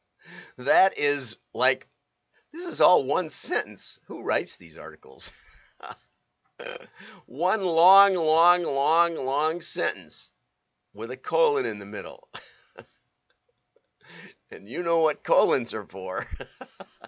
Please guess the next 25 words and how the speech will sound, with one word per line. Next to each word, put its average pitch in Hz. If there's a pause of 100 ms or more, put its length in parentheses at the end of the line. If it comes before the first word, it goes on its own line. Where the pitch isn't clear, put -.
(400)
Anyway, 151 (460)
the 123
four 226
A's 190
vision 165
of 151
an 131
open 156
architecture 143
where 117
all 185
the 185
data 160
owners 143
share 185
for 160
the 135
common 156
good 120 (560)
isn't 123
likely 104
to 85
materialize 98
anytime 92
soon. 95